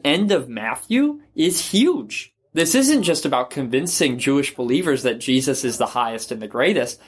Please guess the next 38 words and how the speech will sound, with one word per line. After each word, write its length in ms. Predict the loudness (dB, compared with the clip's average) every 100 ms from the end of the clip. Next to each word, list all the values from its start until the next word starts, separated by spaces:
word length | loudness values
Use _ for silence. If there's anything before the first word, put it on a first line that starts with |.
| _
It's 180 | 0 2
to 140 | 0
say, 600 | 2 4 6 6 4 2 -4 -4
"You 400 | 2 4 6 4
are 160 | 4
exactly 600 | 2 2 2 2 2 -4
the 80 | -4
people 340 | 0 -2 0
who 160 | 0 2
are 80 | 2
missionaries." 800 | 0 -4 -6 -10 -16 -14 -16 -16 _ _ _ _
And 220 | 0 2
that 300 | 4 2 2
then 220 | 0 2
does 240 | 2 2 0
translate 480 | -2 -2 2 0 2
directly 340 | 0 0 0
back 260 | 0 0 -2
to 100 | -4
where 120 | -4
we 180 | -2 -2
are 140 | 0
today, 380 | 0 2 2 2
to 180 | -2 2
say, 260 | 4 2
"Hey, 200 | 0 -6 -4
we 380 | 0 2 2 0
have 240 | 0 0
this 180 | -4 -2
long 300 | 0 2 2
legacy 420 | 2 2 0 -2
of 60 | 0
faith 220 | -2 -2
that's 160 | -4
been 120 | -6 -4
handed 380 | -2 0 -2
to 180 | -4 -2
us. 300 | 0 -2 -8